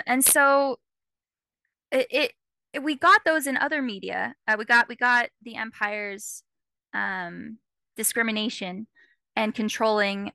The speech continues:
um, nature in other forms of, of Star Wars. But, and we always knew that it was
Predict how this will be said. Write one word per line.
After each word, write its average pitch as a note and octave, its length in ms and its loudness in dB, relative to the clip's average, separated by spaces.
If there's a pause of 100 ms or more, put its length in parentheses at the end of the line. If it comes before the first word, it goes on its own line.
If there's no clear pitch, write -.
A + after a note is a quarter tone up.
um, F#3+ 580 -2 (720)
nature A3 680 -4 (180)
in A3 260 -6
other G#3 420 -4 (180)
forms G3 260 -10
of, F#3+ 220 -12 (100)
of F#3 240 -2
Star G#3+ 300 2
Wars. G3 240 -2
But, A3 260 4 (640)
and C4+ 100 4
we C#4+ 120 0
always C#4+ 460 0
knew B3 640 -4 (140)
that G#3+ 160 2
it G#3 140 -8
was G3 380 -4